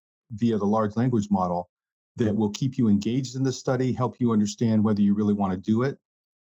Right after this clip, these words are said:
and collect data from you as, as you're interacting with it that'll be extremely helpful for the study. So this is, this is just one way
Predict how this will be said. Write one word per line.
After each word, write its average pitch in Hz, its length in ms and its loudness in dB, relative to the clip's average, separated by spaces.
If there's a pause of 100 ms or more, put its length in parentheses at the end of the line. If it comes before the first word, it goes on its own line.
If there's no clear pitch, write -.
(140)
and 113 200 2
collect 139 320 -2
data 123 280 -2
from 101 260 2
you 98 180 0
as, 107 400 -2 (200)
as 104 400 0
you're 98 420 2
interacting 117 500 2
with 95 200 -2
it 101 140 0
that'll 107 200 0
be 101 240 4
extremely 104 420 0
helpful 104 360 -4
for 104 160 -4
the 87 100 -2
study. - 460 -6 (380)
So 110 200 0
this 139 220 0
is, 131 220 -6 (140)
this 131 180 -2
is 123 100 2
just 156 260 -4
one 120 420 0
way 110 360 2